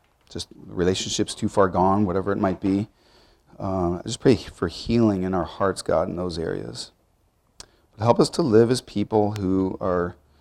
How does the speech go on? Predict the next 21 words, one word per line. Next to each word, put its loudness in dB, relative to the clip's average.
just -8
so 4
bound 6
up 6
in -2
your 0
love 4
for 0
us 2
that, -6
that -10
we're -6
so 0
capable 0
of, -8
uh, 0
forgiving 0
friends, 4
family, 2
even 0
strangers -6